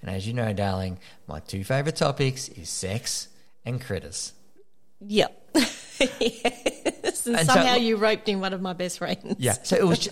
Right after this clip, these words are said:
Speaker 1: look, it was just a podcast where I could be myself. It was just a podcast where I can be myself, let fly, let loose, um, and it was just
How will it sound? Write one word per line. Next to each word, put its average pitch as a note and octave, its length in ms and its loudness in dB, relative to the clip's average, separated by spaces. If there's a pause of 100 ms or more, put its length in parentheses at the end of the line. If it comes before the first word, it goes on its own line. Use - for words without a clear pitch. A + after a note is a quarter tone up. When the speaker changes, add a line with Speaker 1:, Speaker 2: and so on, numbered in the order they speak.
Speaker 1:
look, F3 180 -2
it F#3+ 80 2
was E3 100 0
just G3 200 0
a G#3 80 4
podcast C3 500 -4
where B2 100 0
I B2 40 2
could B2 160 2
be G#2+ 160 0
myself. G#2 560 -2 (960)
It D3 80 -4
was B2+ 160 -2
just C#3 120 0
a D#3 60 4
podcast B2 480 2
where A#2 80 0
I A2 40 2
can A2+ 120 0
be B2+ 120 2
myself, A2 680 0 (560)
let C3 200 0
fly, A2 260 0
let A#2 220 0
loose, G2+ 480 -4 (500)
um, G2 380 -4 (100)
and A2 340 -2 (720)
it C3+ 60 -6
was B2+ 180 -4
just - 300 -4